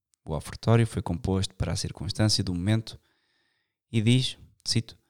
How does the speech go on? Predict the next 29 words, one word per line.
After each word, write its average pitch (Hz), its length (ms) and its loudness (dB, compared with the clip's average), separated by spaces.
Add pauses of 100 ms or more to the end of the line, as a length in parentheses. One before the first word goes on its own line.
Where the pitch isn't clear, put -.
(240)
ou - 100 -6
cita - 220 -2
Monsenhor 90 340 0
Lefebvre: 107 280 -2 (560)
"Nós 117 140 0
te - 120 0
acolhemos, 104 360 2
Senhor, 110 300 2
recebendo 101 500 -2
de - 120 -10
tua 104 240 0
parte - 360 -4
este - 240 -6
pão 101 180 2
e 95 80 2
este 101 220 -2
vinho 101 260 0
que - 160 -10
nos 98 140 0
ofereces. 95 680 0 (360)
Nós 101 280 0
queremos 104 320 0
representar 98 560 -4
com 98 180 -4
isso 120 260 -2
todo - 200 -6
o 90 40 -4
nosso 90 280 -4
trabalho, 98 360 0